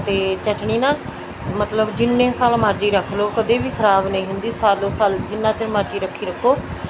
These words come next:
ਬਸ ਜੀ, ਇੱਕ ਦੋ ਚੀਜ਼ਾਂ ਦੀ ਹੈ ਨਾ ਧਿਆਨ ਰੱਖ ਲਿਆ ਕਰੋ, ਕਦੇ ਵੀ ਨਾ ਅਚਾਰ ਖਰਾਬ ਹੋਵੇ, ਨਾ ਹੋਵੇ ਚਟਣੀ, ਹੈ ਨਾ। ਤੇ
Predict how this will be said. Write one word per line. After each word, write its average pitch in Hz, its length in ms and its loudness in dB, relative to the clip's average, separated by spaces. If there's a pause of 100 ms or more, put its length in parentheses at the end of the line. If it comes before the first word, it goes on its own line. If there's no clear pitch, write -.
(180)
ਬਸ 214 160 4
ਜੀ, 240 200 2
ਇੱਕ 233 140 0
ਦੋ 226 160 6
ਚੀਜ਼ਾਂ 220 400 0
ਦੀ 214 180 -2
ਹੈ 220 60 0
ਨਾ 254 180 2 (240)
ਧਿਆਨ 226 260 4
ਰੱਖ 208 300 0
ਲਿਆ 196 160 2
ਕਰੋ, 220 280 2 (460)
ਕਦੇ 226 260 6
ਵੀ 254 140 2
ਨਾ 240 300 4
ਅਚਾਰ 196 320 2
ਖਰਾਬ 208 340 2
ਹੋਵੇ, 226 300 2 (300)
ਨਾ 208 260 2
ਹੋਵੇ 208 260 0
ਚਟਣੀ, 165 500 -2
ਹੈ 180 60 -4
ਨਾ। 226 120 -2 (640)
ਤੇ 185 260 -2